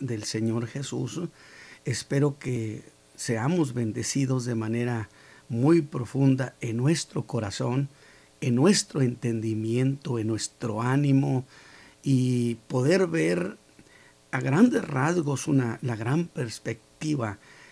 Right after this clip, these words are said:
y la gran cuestión que estoy presentando, que es precisamente el caso de aquel hombre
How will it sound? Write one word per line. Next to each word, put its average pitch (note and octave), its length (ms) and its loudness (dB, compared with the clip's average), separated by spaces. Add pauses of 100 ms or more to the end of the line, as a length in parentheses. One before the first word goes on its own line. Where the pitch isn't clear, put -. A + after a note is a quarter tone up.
(320)
y C#3 140 4
la A#2+ 140 0
gran C3+ 240 0
cuestión D#3 480 2
que D#3+ 100 -4
estoy C3+ 340 -2
presentando, C#3 1080 -2
que A2 200 -4
es A2 140 -6
precisamente D3+ 1040 -2 (600)
el A#2 280 -6
caso C#3+ 640 -2
de A#2+ 340 -4
aquel - 540 -6
hombre D3 640 2